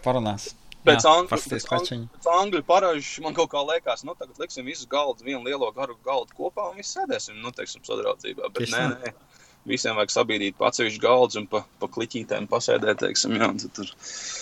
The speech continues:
Speaker 2: ja tu neesi tajā kliķē iekšā, tad tur, tad tur tā, teiksim, grūti un,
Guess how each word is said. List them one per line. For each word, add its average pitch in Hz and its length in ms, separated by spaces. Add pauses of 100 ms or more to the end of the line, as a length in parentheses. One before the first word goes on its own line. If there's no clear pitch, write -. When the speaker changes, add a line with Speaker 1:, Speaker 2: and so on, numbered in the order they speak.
(540)
Speaker 2:
ja 110 80
tu 123 80
neesi 110 400
tajā 117 240
kliķē 120 320
iekšā, 127 360
tad 120 120
tur, - 160 (920)
tad 107 100
tur 104 160
tā, 101 140 (320)
teiksim, - 260
grūti 104 480
un, 98 80